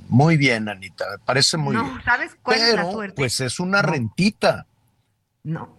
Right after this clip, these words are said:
Speaker 1: Eo.
Speaker 2: Eh, digo, si es
Speaker 1: ¿Qué?
Speaker 2: una rentita, si no te organizas. Pero si le cambias el collarcito y el
Speaker 1: A ver.
Speaker 2: chalecito y así, y un día un chonguito y otro día no, pues sí, aguantas el paso. Como tengo tres hijos, pues voy a las bodas de sus amigos.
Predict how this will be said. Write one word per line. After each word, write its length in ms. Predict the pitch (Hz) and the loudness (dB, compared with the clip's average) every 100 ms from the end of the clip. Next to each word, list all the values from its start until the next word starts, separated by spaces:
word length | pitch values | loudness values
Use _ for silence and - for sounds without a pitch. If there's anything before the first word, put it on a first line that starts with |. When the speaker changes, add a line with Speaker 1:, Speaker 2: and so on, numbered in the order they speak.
| _ | _
Speaker 1:
Eo. 300 | 120 110 87 - _ - | 0 0 -2 -10 _ -10
Speaker 2:
Eh, 100 | - | -6
digo, 320 | 214 240 220 208 | 2 4 4 2
si 140 | 269 | 0
es 60 | 285 | 0
Speaker 1:
¿Qué? 60 | |
Speaker 2:
una 180 | 403 294 | 2 2
rentita, 640 | 226 190 185 233 233 294 - - | 2 0 0 -2 0 0 -2 -2
si 140 | 190 | 0
no 220 | 190 202 | 2 2
te 80 | 220 | 0
organizas. 600 | 214 180 160 180 - 113 _ _ _ _ - | 2 2 0 -2 -4 -14 _ _ _ _ -2
Pero 260 | 202 214 | 0 2
si 140 | 214 226 | 2 2
le 120 | 220 | 2
cambias 380 | 247 320 359 285 | 2 0 -2 -2
el 160 | 226 | -4
collarcito 920 | 208 202 185 180 - 254 247 - 220 202 | -2 -2 0 -2 -2 -2 0 2 4 4
y 100 | 180 | 4
el 40 | |
Speaker 1:
A 20 | 175 | 2
ver. 20 | 165 | 0
Speaker 2:
chalecito 880 | 175 - 170 175 254 240 220 202 | 0 2 2 2 2 2 0 2
y 280 | 175 165 151 - - - | 4 2 0 -4 -10 -2
así, 500 | 165 - 254 440 - | 0 4 2 2 0
y 100 | 196 | 2
un 80 | 220 | 4
día 140 | 214 226 | 4 2
un 80 | 220 | 0
chonguito 560 | 196 180 220 277 - | 2 4 4 2 2
y 100 | 208 214 | 2 2
otro 200 | 214 202 | 0 0
día 200 | 202 196 | 2 2
no, 220 | 240 - | 0 0
pues 160 | 214 - | -6 -6
sí, 200 | 240 - - - - - - - - - - | -12 -12 -20 -20 -20 -20 -20 -16 -12 -12 0
aguantas 560 | 180 190 214 226 247 254 | 2 4 4 2 -2 -4
el 100 | 247 | -2
paso. 320 | 285 294 254 - - - | 0 0 -4 -6 -8 -2
Como 220 | 233 233 | 0 2
tengo 260 | 285 330 359 | 0 -4 -4
tres 260 | 320 320 311 | -2 -2 -2
hijos, 280 | 285 302 - | -2 -4 0
pues 420 | 202 - - 165 | -2 0 -2 2
voy 160 | 220 240 | 4 4
a 80 | |
las 220 | 254 220 185 | 4 2 0
bodas 300 | 220 226 202 | 0 0 -2
de 120 | 196 | -2
sus 200 | 202 196 | 0 0
amigos. 480 | 220 262 277 233 | 2 2 0 -4